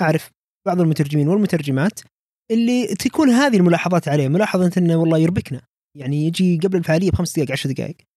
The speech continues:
أو مثلًا فجأة ما يرد على جواله، في نفس يوم الفعالية ما يرد على جواله، بس نبي نطمن هو جاي ولا لا. آه، فيكون هنا الجانب فعليًا إنه مو المترجم قلق، مو ال-، صاحب الفعالية وصاحب المشروع هو اللي الآن قلق، والمترجم ما قدر يطمنه. مجرد إنه ما طمنه، ما رد عليه بالجوال قبل المؤتمر بساعة وساعتين،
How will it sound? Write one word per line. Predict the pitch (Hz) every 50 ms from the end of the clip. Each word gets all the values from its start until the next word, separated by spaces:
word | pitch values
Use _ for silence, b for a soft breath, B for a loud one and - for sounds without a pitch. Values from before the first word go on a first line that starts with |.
| _ _ -
أو | 143 147
مثلًا | 175 180 - 190 175
فجأة | 165 - 240 - 196
ما | 185 214
يرد | 202 180
على | 165 165
جواله، | 160 165 160 151 135 139 117 - -
في | 208
نفس | 233 220 -
يوم | 226 208
الفعالية | 196 180 175 185 208 226 240 233
ما | 214 220
يرد | 208 180 170
على | 170 165
جواله، | 165 151 143 135 120 110 - _ _ _ _ _ _ -
بس | 208 233 - 226
نبي | 214 208
نطمن | 202 190 - 247 240 196 156 147
هو | 151 151
جاي | 147 190 196
ولا | 190 175 175
لا. | 180 175 _ _ _ _ _ _ -
آه، | 160 151 147 143 139 139 143 147
فيكون | - - 175 175 170 - 294 302 247
هنا | 240 294 277 226
الجانب | 185 180 240 254 214 170
فعليًا | - 156 170 233 240 202 170
إنه | 170 170 165
مو | 175 220 254 254 240
المترجم | 214 196 185 175 220 208 180 170 165 156
قلق، | - - 170 160 147 147 - _ _ _ _ _ _ _ _ _ - 156
مو | 156 185 214 220
ال-، | 226 208 185 175 165 - _ _ _ _ _ _ _ _ _ _
صاحب | 180 - 240 240 - - 196 180
الفعالية | 175 - 180 147 156 175 208 240 233 180 135
وصاحب | 123 - 170 -
المشروع | 180 175 170 - 190 180 151
هو | 180 226 226
اللي | 202 185
الآن | 180 180 - 214 202 190
قلق، | - 214 214 226 - -
والمترجم | 170 170 175 - 220 202 196 196
ما | 208
قدر | 208 202 185 175
يطمنه. | 170 - 170 147 135 139 135 - -
مجرد | 190 185 190 190 285 277 285 269 214
إنه | 226 220 202
ما | 190 196 220
طمنه، | 233 - 240 208 156 139 135 135
ما | 139 170 196
رد | 214 208 175 160
عليه | 156 175 185
بالجوال | 170 165 156 165 165 175 180 165 147
قبل | 147 175 170 175
المؤتمر | 165 151 151 175 180 180 156 139 139
بساعة | 139 - - 180 156 139
وساعتين، | 147 - 156 131 127 - 170 139 139 196